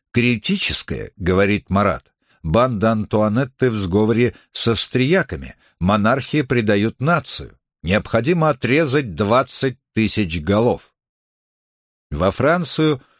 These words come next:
вторгнутся со стороны Рейна. К июню королевский брат Артуа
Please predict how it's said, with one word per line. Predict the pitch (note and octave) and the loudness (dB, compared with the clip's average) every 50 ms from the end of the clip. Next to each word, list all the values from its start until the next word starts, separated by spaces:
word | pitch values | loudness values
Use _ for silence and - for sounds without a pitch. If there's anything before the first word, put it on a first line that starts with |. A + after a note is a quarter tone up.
| _ _ | _ _
вторгнутся | - - - - C#3 C#3 C3+ A#2 A#2 B2+ A#2+ G#2 - - - | -14 -14 -2 0 2 2 2 0 -2 -2 -2 0 0 0 0
со | A#2 - - B2+ | 0 0 0 0
стороны | A2+ - - - F#2 E2+ E2 F2+ G2 G#2+ | 0 0 0 0 -2 0 0 0 0 2
Рейна. | G#2+ B2+ D#3 D3 G#2 C#2+ - - _ _ _ _ _ _ _ _ _ _ _ _ _ _ _ _ _ _ _ _ _ _ _ | 2 2 2 2 0 -2 -8 -20 _ _ _ _ _ _ _ _ _ _ _ _ _ _ _ _ _ _ _ _ _ _ _
К | - | 0
июню | G#2+ G#2+ A2+ C#3+ E3 D3 G2 C#2 | 2 2 2 2 2 0 -2 -6
королевский | - - D#2 D2+ D#2 F2 G#2+ G2+ - - - F#2+ | -6 -6 -6 -4 -2 0 0 -2 -2 -2 -2 -2
брат | E2 F#2 G#2+ B2 B2+ - - | 0 2 2 2 2 0 -2
Артуа | G#2 F2 - - G2 F#2+ G#2+ B2 D3+ E3 B2+ | -4 -4 -4 -4 -2 0 2 2 0 -2 -4